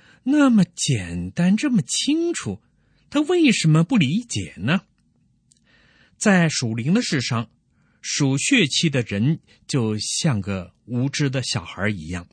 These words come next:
圣经告诉我们，属血气的人不能明白属灵的事，因为他们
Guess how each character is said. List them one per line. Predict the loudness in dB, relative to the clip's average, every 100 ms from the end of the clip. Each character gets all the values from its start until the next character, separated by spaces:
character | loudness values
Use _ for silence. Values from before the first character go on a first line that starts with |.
| _ _ _ _ _ _ _ _ _ _ _ _ -10
圣 | -2 0 2
经 | 2
告 | 2 2 0
诉 | -2
我 | -4
们， | -4 -4 -4 -8 _ _ _ _
属 | -8 0 0
血 | 2 2 2
气 | 2 0
的 | 0
人 | 0 0 0 0 _ _ _
不 | 0 2
能 | 4 4
明 | 4 4
白 | 2 -2
属 | -6 -4 -2 -2
灵 | -4 -6
的 | -4
事， | -6 -8 -12 _ _ _ _ _ _ -8
因 | 2 4
为 | 4
他 | 2
们 | 0 0 0